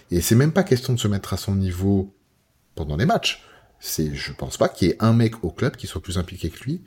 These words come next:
que ce soit dans les entraînements, dans la façon de, de, de, de se gérer,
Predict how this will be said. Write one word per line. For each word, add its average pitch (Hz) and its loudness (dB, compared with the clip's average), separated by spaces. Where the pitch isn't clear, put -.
que - -10
ce - -4
soit - -2
dans 85 -2
les 78 -2
entraînements, 98 0
dans 95 6
la 95 6
façon 98 -2
de, 76 -4
de, 73 -4
de, 71 -6
de 80 -4
se - -2
gérer, 80 4